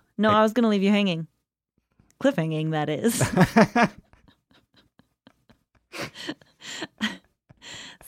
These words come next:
Speaker 1: So, uh,
Speaker 2: That's the end of this book. Um,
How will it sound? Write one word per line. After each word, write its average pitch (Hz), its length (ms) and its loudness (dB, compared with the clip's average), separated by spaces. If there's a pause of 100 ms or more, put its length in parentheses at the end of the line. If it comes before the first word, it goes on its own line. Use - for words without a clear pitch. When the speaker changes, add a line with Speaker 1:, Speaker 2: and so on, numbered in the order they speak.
(120)
Speaker 1:
So, 233 640 4
uh, 220 480 6 (640)
Speaker 2:
That's 185 160 2
the 214 60 6
end 180 60 4
of 170 80 6
this 147 80 -2
book. 117 220 0 (260)
Um, 123 400 2